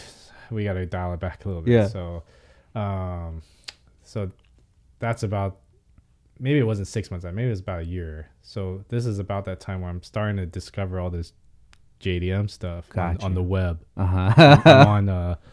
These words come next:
Speaker 1: I'm on the hybrids dot J P
Speaker 2: Oh, okay.
Speaker 1: forum.
Speaker 2: Yeah.
Speaker 1: Okay. It's Honda Hybrid.
Speaker 2: Uh-huh.
Speaker 1: 'Cause I'm just looking for information on, you know,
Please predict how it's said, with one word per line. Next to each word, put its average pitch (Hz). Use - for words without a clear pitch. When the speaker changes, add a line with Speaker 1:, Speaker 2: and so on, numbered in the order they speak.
Speaker 1:
I'm 117
on 110
the 101
hybrids 98
dot 90
J -
P -
Speaker 2:
Oh, 123
okay. 101
Speaker 1:
forum. 92
Speaker 2:
Yeah. 90
Speaker 1:
Okay. 95
It's 98
Honda 107
Hybrid. 85
Speaker 2:
Uh-huh. 92
Speaker 1:
'Cause -
I'm 113
just 107
looking 107
for 98
information 95
on, 85
you 90
know, 80